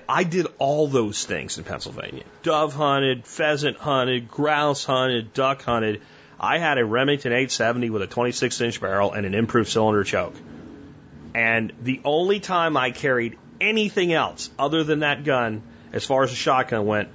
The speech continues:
was in spring turkey season when we'd be calling turkeys in. And then I had a fully choked twenty-eight inch barrel. We didn't think in short barrels back then. I'll get to specialty guns in a second. That's why I'm a fan of the pump or the semi-auto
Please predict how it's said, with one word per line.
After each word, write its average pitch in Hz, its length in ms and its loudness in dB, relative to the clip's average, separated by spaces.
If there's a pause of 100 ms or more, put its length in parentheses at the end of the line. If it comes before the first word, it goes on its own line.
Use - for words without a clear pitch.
(260)
was 113 240 0
in 113 80 -4
spring 131 300 0
turkey 120 320 0
season 107 420 -2
when 107 140 0
we'd 107 120 0
be 107 100 -4
calling 104 340 2
turkeys 95 380 -2
in. - 160 -8 (840)
And 104 120 -2
then 113 100 0
I 113 80 2
had 117 140 2
a 110 60 2
fully 131 460 0
choked 123 560 0 (160)
twenty-eight 120 400 2
inch 110 180 -4
barrel. 110 300 4
We 117 120 -2
didn't 123 180 -2
think 127 260 0
in 107 80 -8
short 120 340 -2
barrels 117 300 2
back 113 300 0
then. 113 260 2
I'll 104 140 -2
get 117 160 0
to 139 60 -10
specialty 117 400 0
guns 113 200 0
in 107 80 -4
a - 20 -10
second. 110 300 0 (460)
That's 139 260 0
why 196 200 2
I'm 165 80 0
a 143 60 -2
fan 185 360 0
of 139 220 0
the 123 80 -2
pump 139 480 -2 (100)
or 139 240 0
the 139 80 -6
semi-auto 127 760 0